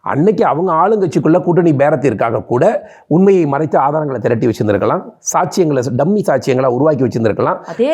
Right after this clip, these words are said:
Speaker 2: இது ஏன் பாஜகவுக்கு அப்ளிகபிள் ஆகல? பாஜக வந்து ஊழல் பண்ணி அவங்களோட சாட்சிகளை அவங்க மறைச்சு வச்சிருக்கலாம். அதனால ஒரு சாட்சி இருந்தா தானே ரைடு போக முடியும்.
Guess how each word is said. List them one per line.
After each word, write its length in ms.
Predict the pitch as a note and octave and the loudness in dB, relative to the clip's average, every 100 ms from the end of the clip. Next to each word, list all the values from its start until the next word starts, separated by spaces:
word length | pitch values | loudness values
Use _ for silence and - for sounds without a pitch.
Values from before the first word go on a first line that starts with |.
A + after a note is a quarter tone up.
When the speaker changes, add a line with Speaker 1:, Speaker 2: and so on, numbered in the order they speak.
| E4 | -2
Speaker 2:
இது 120 | D4 | -4
ஏன் 180 | D4 G#3+ | -4 -2
பாஜகவுக்கு 520 | A3 G#3+ A3+ A3+ G#3+ | -2 -2 -4 -4 -6
அப்ளிகபிள் 380 | F#3+ A3+ A3 F#3+ | -8 -8 -6 -6
ஆகல? 160 | F3 F3 | -10 -8
பாஜக 500 | E3+ G3 A#3+ B3 A#3+ A#3 | -6 -4 -4 -4 -6 -6
வந்து 180 | B3 C#4 | -6 -6
ஊழல் 280 | B3 B3+ A3+ | -4 -4 -4
பண்ணி 240 | A3 C4 A#3+ | -6 -6 -6
அவங்களோட 280 | A#3 A#3+ A3+ | -4 -6 -6
சாட்சிகளை 400 | A3 A3+ A#3 A#3 | -8 -8 -8 -6
அவங்க 140 | G#3+ G3 | -6 -10
மறைச்சு 200 | G#3 B3+ | -10 -8
வச்சிருக்கலாம். 380 | A3 G#3 G#3 G#3 | -8 -8 -10 -8
அதனால 220 | A#3 B3+ | -6 -4
ஒரு 100 | A#3 | -4
சாட்சி 340 | A#3 C4 D4 C4 | -6 -6 -8 -10
இருந்தா 260 | B3+ C4 | -6 -6
தானே 200 | A#3+ B3 | -6 -8
ரைடு 240 | G#3+ A3 A3+ | -6 -4 -6
போக 200 | G3 F3+ | -8 -16
முடியும். 300 | E3 D#3+ E3 | -18 -20 -20